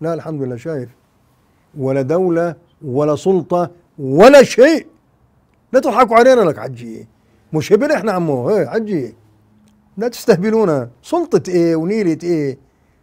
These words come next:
وبعدين أرض فلسطين اللي كانت لحمة واحدة قطعوها بعد ما، ما اعترفنا بهم ولهم. صفقة خايبة. اسمع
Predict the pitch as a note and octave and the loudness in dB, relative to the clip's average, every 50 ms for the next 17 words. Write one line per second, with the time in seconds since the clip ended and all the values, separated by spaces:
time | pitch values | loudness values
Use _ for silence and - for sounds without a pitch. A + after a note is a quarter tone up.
0 | _ _ _ _ _ _ _ _ _ _ _ - E3+ C#3 E3 F3+ G3 E3+ G#3 A#3 | _ _ _ _ _ _ _ _ _ _ _ -6 -2 0 0 0 2 2 2 4
1 | G#3+ E3+ D3 B2+ - _ _ _ _ _ _ _ _ - F#3+ A3 G#3+ - - G3 | 4 2 0 -2 -8 _ _ _ _ _ _ _ _ -2 0 0 0 0 2 2
2 | F#3 F#3 - - A#3 A#3+ A3 E3+ - G3+ G3 F#3+ D#3+ C3+ D3 D#3 D#3+ G3+ F3+ C3+ | 2 2 0 -2 -2 -2 -2 0 0 0 -2 -2 -4 -4 -2 0 2 2 2 2
3 | F#3+ G#3+ G#3+ G#3+ A#3 A3+ F3 F3+ F3+ E3+ E3 - F#3+ F3+ - - _ _ - F#3 | 2 2 4 4 4 2 2 0 0 0 0 0 0 -2 -2 -4 _ _ -8 -6
4 | F3+ E3 F#3+ A#3+ C#4+ D4+ C#4 G#3 E3 G3+ F3+ E3+ D#3+ D3 C#3 C3+ - _ _ _ | -4 -2 -2 -2 -2 -2 -2 -4 -4 -6 -6 -6 -6 -6 -8 -10 -12 _ _ _
5 | - D3+ C#3+ E3 G3+ G#3+ G#3 G#3 F#3 D#3 D3+ E3 F#3 F#3+ G3 F#3+ F#3 F#3+ F#3+ F#3+ | -14 -8 -4 -2 -2 0 0 -2 -4 -4 -6 -4 -2 -2 -2 -2 -2 -2 -4 -4
6 | E3+ E3+ - - G#3+ A#3+ B3 A#3+ - A3+ A3 G#3 G3 F#3+ - _ _ - G#3+ C#4+ | -4 -4 -4 -2 0 0 0 -2 -4 -4 -2 -2 -2 -4 -6 _ _ -4 -2 0
7 | A3 B3 C4 C4 A#3+ A#3 A#3 A#3 C4+ C#4 B3 C#4 D4 D4+ C#4+ A#3+ D#3 - _ _ | 0 0 0 0 0 -2 2 4 4 4 4 4 2 0 0 -4 -8 -14 _ _
8 | _ _ _ _ _ _ _ _ _ _ _ _ _ _ _ _ _ _ - - | _ _ _ _ _ _ _ _ _ _ _ _ _ _ _ _ _ _ -8 -4
9 | A3 A3 A3 - - _ - F3 E3 E3 D#3+ D#3 D3+ D3+ C#3+ B2+ - - - - | -4 -4 -4 -6 -12 _ -6 -4 -2 -2 -2 -2 -4 -4 -6 -8 -12 -14 -14 -12
10 | - - - C#4+ D#4 E4+ E4 C#4 B3 F#3+ C#3+ C#3 A#2+ - _ _ _ _ _ _ | -8 -2 2 4 4 4 4 4 2 2 2 0 -4 -12 _ _ _ _ _ _
11 | _ _ _ _ - - - - G3 B3+ C4+ A#3 - | _ _ _ _ -20 -12 -6 0 2 2 2 2 0